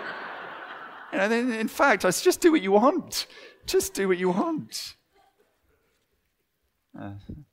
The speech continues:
Pathfinders and Spectrum, you could ask your parents if there's been a similar, uh, experience in, in the transformation of, of that.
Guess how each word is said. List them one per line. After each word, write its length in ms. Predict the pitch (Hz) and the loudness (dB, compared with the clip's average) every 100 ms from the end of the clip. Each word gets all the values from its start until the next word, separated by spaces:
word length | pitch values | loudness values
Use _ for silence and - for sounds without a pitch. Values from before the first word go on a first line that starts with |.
| _ | _
Pathfinders 480 | 113 104 107 98 101 | -2 -2 -4 -6 -10
and 100 | 98 | -10
Spectrum, 380 | - - - 104 | -6 -8 -6 -12
you 100 | - | -8
could 140 | 107 | -6
ask 300 | 104 98 - | -4 -6 -10
your 240 | 107 98 - - - - _ | -10 -10 -14 -20 -20 -20 _
parents 300 | 123 104 101 | -6 -6 -6
if 80 | 98 | -10
there's 160 | 110 - | -10 -10
been 160 | 110 | -10
a 40 | 107 | -10
similar, 420 | - 143 101 87 _ _ _ _ _ _ _ _ _ | -10 -10 -10 -12 _ _ _ _ _ _ _ _ _
uh, 60 | 113 | -10
experience 560 | 117 - 127 113 - | -10 -2 -2 -2 -4
in, 220 | 120 113 110 104 _ 127 | -4 -4 -8 -16 _ -10
in 140 | 113 | -8
the 100 | 110 | -8
transformation 800 | - 131 123 - 117 110 - 113 | -2 -2 -2 -8 -6 -6 -8 -12
of, 160 | 104 - | -14 -16
of 140 | 104 | -14
that. 240 | 101 95 | -12 -12